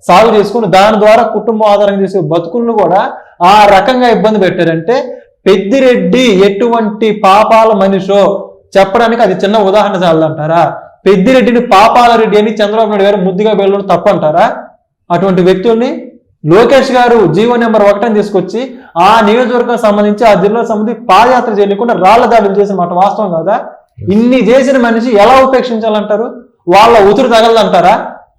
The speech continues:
Speaker 1: ఈరోజు అవన్నీ తప్పించుకొని పోతా ఉన్నాడా? పెద్దిరెడ్డి ఎక్కడ పోతాడు ఈరోజు అవన్నీ తప్పించుకోవడానికి? ఎక్కడ ఉన్నాడు? ఆయన అడ్రస్ ఉన్నాడా? ఒక ఎమ్మెల్యేగా గెలిపించుకున్న పాపానికి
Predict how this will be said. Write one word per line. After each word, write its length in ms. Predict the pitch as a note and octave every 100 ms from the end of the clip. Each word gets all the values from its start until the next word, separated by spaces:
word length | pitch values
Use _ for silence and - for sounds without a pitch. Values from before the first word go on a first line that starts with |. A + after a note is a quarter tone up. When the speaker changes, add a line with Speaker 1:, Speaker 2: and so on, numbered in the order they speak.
| -
Speaker 1:
ఈరోజు 220 | F3+ A#3 A3+
అవన్నీ 260 | G3+ A#3+
తప్పించుకొని 480 | B3 G#3+ C4 B3 G#3+
పోతా 220 | G#3 G#3
ఉన్నాడా? 440 | E3+ F3+ A3+ - - - -
పెద్దిరెడ్డి 360 | F#3 G#3+ A#3 G#3
ఎక్కడ 220 | A3+ A#3
పోతాడు 240 | A#3 A3+
ఈరోజు 260 | A3+ A3+ A3+
అవన్నీ 200 | A3 A3+
తప్పించుకోవడానికి? 1000 | A3 A3+ A3+ A3+ A3+ A3 A3 C4 - - -
ఎక్కడ 240 | F3+ F3 A#3
ఉన్నాడు? 200 | A3+ A3+
ఆయన 100 | G#3
అడ్రస్ 320 | F3+ A#3 A3+
ఉన్నాడా? 440 | F3 E3+ B3+ - - _ _
ఒక 140 | F3+ G3+
ఎమ్మెల్యేగా 560 | F#3 G3 B3 B3+ B3
గెలిపించుకున్న 560 | A3+ G#3+ G#3+ A#3 A#3 G3+
పాపానికి 800 | F#3+ G3 B3 G#3+ D#3 G3 A#3+